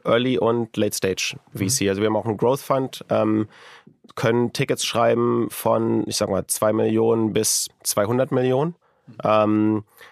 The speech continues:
Speaker 1: haben jetzt die letzte Vintage vor,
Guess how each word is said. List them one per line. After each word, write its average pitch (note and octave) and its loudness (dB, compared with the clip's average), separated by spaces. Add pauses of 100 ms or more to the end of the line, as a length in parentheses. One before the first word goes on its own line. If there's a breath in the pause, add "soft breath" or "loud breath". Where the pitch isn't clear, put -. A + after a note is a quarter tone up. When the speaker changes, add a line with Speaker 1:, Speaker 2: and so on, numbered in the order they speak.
Speaker 1:
haben A2 0
jetzt - -2
die G#2+ 0
letzte G#2 -2
Vintage A2 -2
vor, G2+ 0